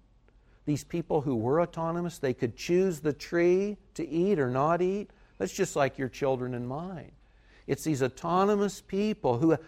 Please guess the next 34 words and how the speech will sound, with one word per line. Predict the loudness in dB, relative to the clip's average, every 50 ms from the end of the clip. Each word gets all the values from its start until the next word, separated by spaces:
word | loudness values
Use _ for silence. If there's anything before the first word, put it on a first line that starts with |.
| -18 -6
have | 0 0 2 4
a | 6
life | 6 6 6 4 4 4 2 0 0 -2
of | -4 -4 0
their | 2 2 4 2
own. | 2 0 0 0 0 -2 -2
They | -2 -4 -4
come | -6 -6 -8 -6 -6 -6
from | -8 -6 -6 -4 -4 -2 -4
you, | -4 -4 -2
but | -2 -2 -2 -2
they're | -2 -2 -2 -2
not | -2 -2 -4 -4 -6 -10 -18 _ _ _ _ _
yours. | -6 0 4 8 8 10 10 10 8 6 4 2 -4 -6 -4
They | -6 -6
come | -4 -6 -8 -8 -8
from | -8 -8 -8 -6
you, | -6 -4
but | 0 0 0 0
they're | -2 -4 -4 -2
not | -2 -4 -4 -6 -8 -16 -20 _ _ -6
you. | -2 0 0 2
They're | 2 2 2
more | 2 0 2 2 4 4 4 4
than | 2 0 0 0 0
you | -2 -2 -2
in | -4 -4
one | -6 -8 -8
way, | -8 -6 -4 -4
and | -2 0
they're | 0 0
different | 0 2 2 2 2 2 -2 -4 -4 -4 -8
from | -12 -10 -10 -10 -10
you. | -12 -14 -16 -18